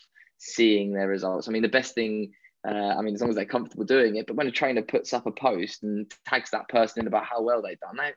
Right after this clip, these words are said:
that's a great feeling. And people think, "Oh, actually, I sort of wanna get that, uh, post up from what my trainer just put up about someone else." So, uh, absolutely. I mean, the, the feedback that I get from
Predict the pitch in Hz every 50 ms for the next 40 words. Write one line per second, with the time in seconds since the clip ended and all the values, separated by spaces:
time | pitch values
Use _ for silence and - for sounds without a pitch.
0 | - 123 - - - 147 - - 135 - - 131 - 139 139 127 - - - 139
1 | 143 139 98 98 92 95 98 98 - 123 113 - - - - 120 113 147 156 165
2 | 180 - - _ - - - - - - 208 117 131 160 156 - - 113 82 104
3 | - 104 95 95 90 - - - - _ _ _ _ _ _ - 117 107 - -
4 | 104 98 98 95 - _ _ - - 101 101 95 95 95 92 92 92 92 - -
5 | - 117 110 107 - - 101 92 - - - - 101 98 95 98 90 - - -
6 | 104 104 101 104 104 101 - 110 101 101 101 95 98 95 101 - - - 101 -
7 | 104 107 95 - - - 101 101 98 98 95 92 95 - - - 123 127 123 123
8 | - - - - - - - - _ _ - 113 - - _ _ _ _ _ _
9 | - 156 - - - - 143 127 120 117 107 - 90 90 95 104 107 117 117 117
10 | 117 98 - 117 120 110 120 120 - - 147 135 123 - 113 117 - - - -
11 | 107 - 104 107 107 104 - 104 101 - - - - - - 101 98 98 95 95
12 | 101 -